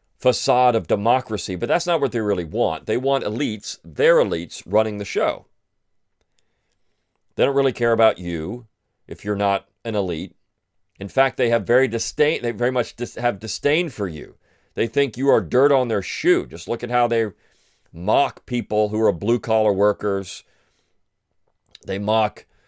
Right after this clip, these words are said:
the unwashed of America, the vast array of deplorables out there like Hillary Clinton called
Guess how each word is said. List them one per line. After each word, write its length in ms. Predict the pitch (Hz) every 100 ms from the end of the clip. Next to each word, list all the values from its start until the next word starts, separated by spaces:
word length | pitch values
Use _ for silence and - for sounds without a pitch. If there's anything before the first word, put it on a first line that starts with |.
| _ -
the 180 | 117 120
unwashed 680 | 135 131 101 117 110 - 117
of 100 | 104
America, 460 | 104 104 101 107
the 100 | 101
vast 460 | 87 107 110 104 - _ _ _ _ -
array 300 | 113 117 113
of 100 | 107
deplorables 800 | 113 - 123 123 123 117 117 104
out 240 | 110 104
there 180 | 110 107
like 220 | 107 101
Hillary 280 | 113 110 104
Clinton 440 | 104 104 104 110 _ _ _ _ -
called 400 | 107 107 104